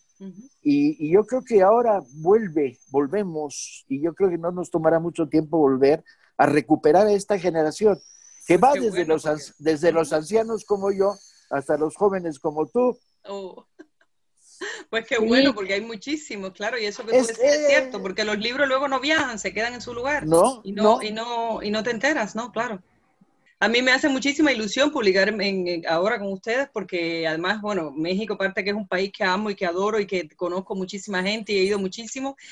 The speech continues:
Speaker 1: y la verdad es que me hace, me da muchísima alegría,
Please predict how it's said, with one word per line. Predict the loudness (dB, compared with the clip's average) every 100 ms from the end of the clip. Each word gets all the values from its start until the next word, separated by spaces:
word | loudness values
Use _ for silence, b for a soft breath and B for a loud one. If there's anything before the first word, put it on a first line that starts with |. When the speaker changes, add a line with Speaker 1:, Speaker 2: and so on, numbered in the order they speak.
| B _
Speaker 1:
y | -2 0 0 0 0 -2 -2 0
la | 0
verdad | 2 0
es | 0
que | -2
me | -2
hace, | -2 -4
me | -8 -4 -2
da | -2
muchísima | -4 -8 -10 -12 -10 -8
alegría, | -6 -8 -8 -10